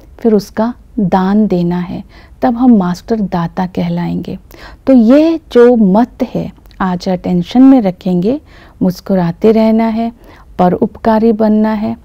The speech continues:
ज्ञान का चिंतन करते रहना है, तब हमारी अवस्था एक रस रहेगी। दूसरा है, एक रस अवस्था बनाना है, तो माया जीत बनना है।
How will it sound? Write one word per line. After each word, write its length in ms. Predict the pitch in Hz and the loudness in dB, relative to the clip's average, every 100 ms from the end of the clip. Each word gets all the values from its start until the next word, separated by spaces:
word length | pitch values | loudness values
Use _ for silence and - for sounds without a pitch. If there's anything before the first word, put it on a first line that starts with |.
| - | -12
ज्ञान 280 | 180 190 175 | -4 -2 0
का 180 | 170 180 | -2 -6
चिंतन 540 | 180 - 180 170 220 | -6 -4 -4 -2 0
करते 380 | 233 226 214 226 | 0 -2 -4 -4
रहना 300 | 220 214 214 | -2 -2 -2
है, 160 | 214 233 - - - - | -4 -8 -14 -20 -14 -2
तब 160 | 294 | 0
हमारी 380 | 269 269 247 233 | 2 4 4 4
अवस्था 640 | 240 185 185 180 - 175 - - - 220 | 0 -2 -4 -6 -10 -10 -10 -20 -4 0
एक 240 | 208 202 | 0 0
रस 260 | 180 175 - | -4 -4 -6
रहेगी। 460 | 175 170 165 175 180 - - - - 208 | -8 -6 -8 -8 -10 -14 -20 -20 -10 0
दूसरा 340 | 247 - 262 | 2 2 2
है, 320 | 262 233 240 - | 2 0 -4 -4
एक 320 | 220 220 220 202 | 2 2 2 -2
रस 260 | 214 214 | -2 -2
अवस्था 440 | 196 185 180 - 208 | -2 -2 -4 -4 -2
बनाना 420 | 190 180 170 175 | 0 0 -2 -4
है, 220 | 175 247 - - | -4 -10 -8 -4
तो 80 | |
माया 380 | 190 180 175 180 | 0 0 0 -2
जीत 460 | 175 - 214 220 202 | -4 -2 0 0 -2
बनना 360 | 170 165 165 | -4 -2 -2
है। 260 | 165 175 233 | -4 -6 -10